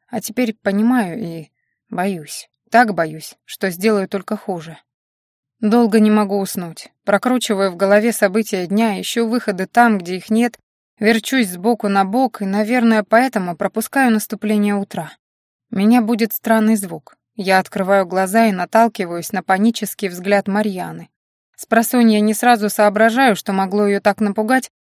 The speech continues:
а когда доходит, выставляю вперёд руку и говорю так твёрдо, как это вообще возможно. "Эй, эй, всё нормально, я не сделаю тебе ничего плохого". "Что ты делаешь в моей кровати?" Голос Марьяны дрожит.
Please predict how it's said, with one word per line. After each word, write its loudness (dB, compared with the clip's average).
а -8
когда 0
доходит, -2
выставляю 2
вперёд 0
руку -2
и -4
говорю 0
так -4
твёрдо, -4
как -10
это -2
вообще 2
возможно. -8
"Эй, 2
эй, 4
всё 0
нормально, 6
я 0
не 8
сделаю 2
тебе -4
ничего 0
плохого". 0
"Что -4
ты 0
делаешь 0
в -4
моей 0
кровати?" -2
Голос -6
Марьяны -4
дрожит. -6